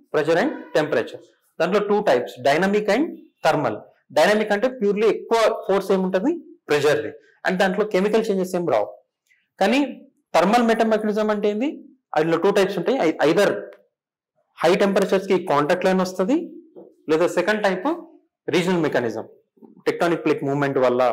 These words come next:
ఆ షీర్ ఎఫెక్ట్ వల్ల కూడా మెటమార్ఫిజం ఏర్పడుతుంది.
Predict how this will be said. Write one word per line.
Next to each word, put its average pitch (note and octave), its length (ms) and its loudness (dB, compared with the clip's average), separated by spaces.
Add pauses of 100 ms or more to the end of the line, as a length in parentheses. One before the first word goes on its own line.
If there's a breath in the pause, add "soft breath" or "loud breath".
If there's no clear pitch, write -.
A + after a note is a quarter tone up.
(140)
ఆ - 20 0 (100)
షీర్ C#3 340 -2
ఎఫెక్ట్ - 320 -4
వల్ల B2+ 200 2
కూడా F3 180 -2
మెటమార్ఫిజం B2+ 480 -6 (720)
ఏర్పడుతుంది. A#2+ 340 -6